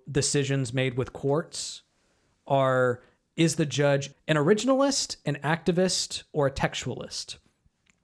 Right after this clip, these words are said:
And what that means is, so an originalist would make a decision based on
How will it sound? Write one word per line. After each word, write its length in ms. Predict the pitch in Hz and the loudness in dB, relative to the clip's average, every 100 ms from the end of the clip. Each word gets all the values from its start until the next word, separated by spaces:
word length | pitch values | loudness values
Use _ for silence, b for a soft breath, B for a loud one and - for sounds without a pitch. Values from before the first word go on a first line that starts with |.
| _ | _
And 80 | 170 | 2
what 120 | 175 | 4
that 140 | 190 202 | 4 2
means 200 | 302 214 | 2 2
is, 140 | 202 | 2
so 140 | 185 175 | 2 4
an 60 | |
originalist 640 | 185 320 294 226 202 - - B B B _ 170 | 4 2 2 4 2 0 -6 B B B _ 2
would 220 | 175 160 | 4 4
make 220 | 208 214 | 2 4
a 40 | |
decision 520 | 214 208 185 170 170 156 | 2 2 2 2 2 2
based 320 | 143 139 147 | 0 -2 -2
on 280 | 131 127 | -4 -4